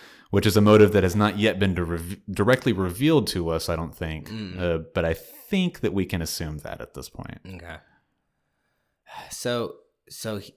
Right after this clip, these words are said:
Speaker 2: he hired Bonhart, right?
Speaker 1: No.
Speaker 2: Oh, okay.
Speaker 1: Taniel hired Von
Speaker 2: Oh,
Speaker 1: Hart, who
Speaker 2: okay.
Speaker 1: is another, he's another officer in the secret, s-, not the sequel, the, the, the intelligence service
Speaker 2: Hmm.
Speaker 1: to the Emperor.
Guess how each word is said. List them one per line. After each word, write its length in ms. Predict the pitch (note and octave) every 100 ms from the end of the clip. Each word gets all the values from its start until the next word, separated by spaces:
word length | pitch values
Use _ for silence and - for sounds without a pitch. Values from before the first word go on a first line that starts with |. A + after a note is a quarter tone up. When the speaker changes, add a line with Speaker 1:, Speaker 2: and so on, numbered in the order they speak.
| _
Speaker 2:
he 420 | - - C#3+ D3
hired 440 | D3 C#3 A#2+ A#2+ G#2
Bonhart, 360 | G2 F#2+ F#2
right? 220 | - G2 - _ _ _ _ _ _
Speaker 1:
No. 280 | G#2 F#2 - - _ - -
Speaker 2:
Oh, 240 | F2+ - -
okay. 240 | F#2+ E2+ - -
Speaker 1:
Taniel 720 | - C#3 B2+ A#2+ F#2+ E2 E2+ E2+
hired 380 | - F2+ F2+ G#2+
Von 240 | A2+ A2
Speaker 2:
Oh, 20 | G#2+
Speaker 1:
Hart, 260 | G#2 G2 F#2
who 220 | A#2+ G#2+
Speaker 2:
okay. 80 | G#2+
Speaker 1:
is 340 | G2+ F#2+ E2+ - -
another, 760 | G2 G2+ G#2+ G#2+ G#2+ G2+ F#2+ -
he's 160 | A2+
another 340 | G#2+ A#2 A#2+ -
officer 540 | A#2+ B2 C3 - A2+
in 280 | G#2+ G#2+ G#2+
the 120 | G2
secret, 360 | - A2 - G2
s-, 180 | -
not 180 | A2 G2
the 60 | -
sequel, 340 | - F2 F2+
the, 380 | E2+ E2+ E2 E2
the, 200 | - F2
the 460 | E2+ E2+ E2 D#2+ D#2+
intelligence 560 | - F#2+ G#2+ G2 F#2 E2
service 540 | - E2+ D#2 D#2 - - - - - -
Speaker 2:
Hmm. 140 | F2+
Speaker 1:
to 200 | E2+ A2
the 220 | F2+ F2+
Emperor. 480 | E2 D2+ D#2+ D#2 D2+